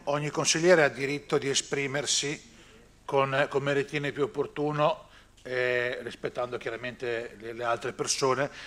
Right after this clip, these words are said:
È opportuno che gli altri non fa, non parlino sotto perché si fa solo confusione. Vi chiedo qui questa cortesia. Consigliere Imola, prego,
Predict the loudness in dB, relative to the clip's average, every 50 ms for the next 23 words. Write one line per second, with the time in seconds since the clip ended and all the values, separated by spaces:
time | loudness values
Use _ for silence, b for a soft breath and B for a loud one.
0 | B B B B -2 -2 0 -2 -4 -2 -2 0 0 0 0 2 2 0 0 0
1 | 0 4 6 6 6 6 2 -2 -2 -4 0 4 6 6 6 4 2 -4 -4 -4
2 | -4 0 4 6 6 6 4 0 0 4 4 6 6 4 4 2 0 0 0 -2
3 | -2 -2 -4 -4 -4 -4 -2 -2 -2 -2 -2 -4 -6 -8 -12 -12 -10 -10 -8 -8
4 | -8 -8 -8 -10 -10 -14 -16 -18 B B B B B B B B -14 -14 -6 -2
5 | 0 2 2 2 2 0 -6 -4 -4 -2 -2 -2 -4 -2 -4 -4 -2 -2 -4 -2
6 | -4 -6 -6 -8 -8 -8 -10 B B B B B B B -12 -10 -8 -6 -4 0
7 | 0 2 2 2 2 0 -2 -4 -4 -4 -4 -6 -6 -10 -14 -14 _ -2 2 2
8 | 2 2 0 -4 -10 -10